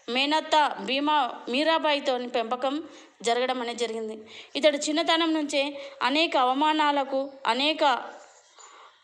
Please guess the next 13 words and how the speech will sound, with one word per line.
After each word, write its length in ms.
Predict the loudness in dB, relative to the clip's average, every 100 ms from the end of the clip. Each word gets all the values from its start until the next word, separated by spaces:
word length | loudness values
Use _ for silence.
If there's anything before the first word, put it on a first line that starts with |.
| -4
చిత్కారాలకు 840 | -4 4 6 6 6 4 0 -4 -4 -10 -8 -2
గురి 180 | 0
కావడం 360 | 2 2 2 0
అనేది 160 | -4 -4
జరిగింది. 480 | -6 -6 -6 -10 -16 -20 -4
కుల 200 | 0 2
వివక్షతకు 880 | 2 2 0 0 -2 0 0 0 -4 -8 -10
విపరీతమైన 920 | -2 0 0 0 0 -2 -2 -4 -6 -12 -6
గురి, 240 | -4 -4
గురి 280 | -4 -4 -2
కావడం 380 | 0 2 0 -4
అనేది 160 | -6
జరిగింది. 580 | -6 -6 -6 -8 -10